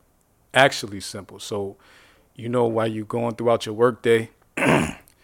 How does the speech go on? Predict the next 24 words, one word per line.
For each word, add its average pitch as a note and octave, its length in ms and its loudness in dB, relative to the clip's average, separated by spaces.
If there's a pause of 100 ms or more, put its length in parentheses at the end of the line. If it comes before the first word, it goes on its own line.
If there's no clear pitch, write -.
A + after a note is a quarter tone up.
(320)
you A#2 140 -4
won't A#2 220 0
make A2+ 260 -2 (300)
simple B2 400 -2
mistakes A2+ 580 -2
about A2 340 0
things A#2 200 -6
that G2+ 160 -14
you A2 60 -12
feel A2 220 -6
confident A2 480 -6
about, G#2+ 320 -2
or A2 60 -6
you A#2 140 -6
won't A#2 160 -2
find A#2+ 340 -2
yourself A2+ 480 -4
in G#2 260 -10 (720)
conversations A#2+ 920 0
or A#2 160 -4
debates G#2 640 -2 (340)
about A#2 400 0
things A#2+ 320 -2
that G#2+ 280 -4